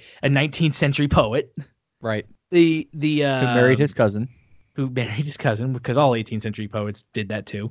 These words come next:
Speaker 2: I mean,
Speaker 1: Um,
Speaker 2: yeah.
Speaker 1: <laughs> Charles Darwin did it, and he, he's the one.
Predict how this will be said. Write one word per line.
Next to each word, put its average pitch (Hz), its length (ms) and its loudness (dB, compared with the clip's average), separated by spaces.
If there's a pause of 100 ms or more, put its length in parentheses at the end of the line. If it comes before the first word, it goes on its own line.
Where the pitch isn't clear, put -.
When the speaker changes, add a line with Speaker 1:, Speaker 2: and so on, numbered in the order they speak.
Speaker 2:
I 143 160 0
mean, 139 180 -4 (100)
Speaker 1:
Um, 120 400 0 (400)
Speaker 2:
yeah. 220 320 4 (220)
Speaker 1:
<laughs> - 200 -20
Charles 240 300 6
Darwin 165 460 4
did 107 180 -8
it, 101 120 -10
and 123 80 -6
he, 170 320 -4
he's 165 300 0
the 196 80 4
one. 214 180 4